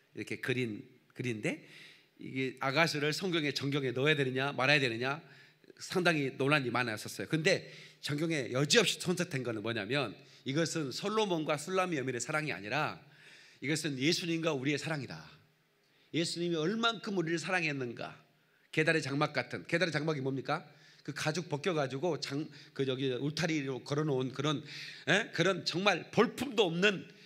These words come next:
예? 그 여인을 사랑한 그 임금, 왕, 예? 그 모-, 그 사랑을 그린 그곳에 이런 글이 써져 있습니다. 십, 예? 그 팔 장 칠 절에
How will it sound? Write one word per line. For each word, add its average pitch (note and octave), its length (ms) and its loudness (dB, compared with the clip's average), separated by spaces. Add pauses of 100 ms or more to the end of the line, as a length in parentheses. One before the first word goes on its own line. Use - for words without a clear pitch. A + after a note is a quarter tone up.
(220)
예? F#3+ 300 0
그 D#3 240 0
여인을 C#3+ 540 0
사랑한 G3+ 560 0 (160)
그 D#3+ 100 0
임금, D3+ 400 0 (240)
왕, C#3 300 2 (760)
예? D#3 100 -4 (840)
그 F#3 440 0
모-, D#3 180 0 (180)
그 D3 160 -2
사랑을 D#3+ 400 2
그린 C3 340 -4 (400)
그곳에 C3 760 0 (320)
이런 G#3 340 6
글이 F3 220 4
써져 D3+ 260 2
있습니다. F#2+ 500 -6
십, D#3+ 240 -6 (300)
예? F#3 300 0
그 B2+ 340 -2
팔 - 180 0
장 D#3 180 2
칠 E3+ 160 -2
절에 C3 360 0